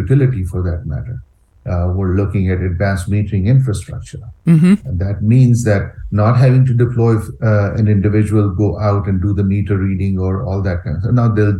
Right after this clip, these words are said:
Speaker 1: do other stuff
Speaker 2: Mm-hmm.
Speaker 1: which requires physical presence, but many things can be done remotely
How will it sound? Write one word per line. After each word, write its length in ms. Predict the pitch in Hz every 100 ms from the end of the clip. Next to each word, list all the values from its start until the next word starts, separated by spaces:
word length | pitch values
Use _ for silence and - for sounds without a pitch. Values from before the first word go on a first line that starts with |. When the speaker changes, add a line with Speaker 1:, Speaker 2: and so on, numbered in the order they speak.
| 143
Speaker 1:
do 180 | 143 -
other 260 | 131 151 131
stuff 400 | - 127 - 135 - 165
Speaker 2:
Mm-hmm. 280 | 156 185
Speaker 1:
which 180 | 110 104
requires 580 | 101 87 101 101 92 -
physical 440 | - 92 95 92 87 -
presence, 420 | 87 131 175 - - _
but 180 | 104 95 -
many 500 | 92 95 117 156 135
things 240 | 120 107
can 180 | - 98
be 120 | 90 92
done 300 | 98 95 92
remotely 720 | 95 90 95 92 - 95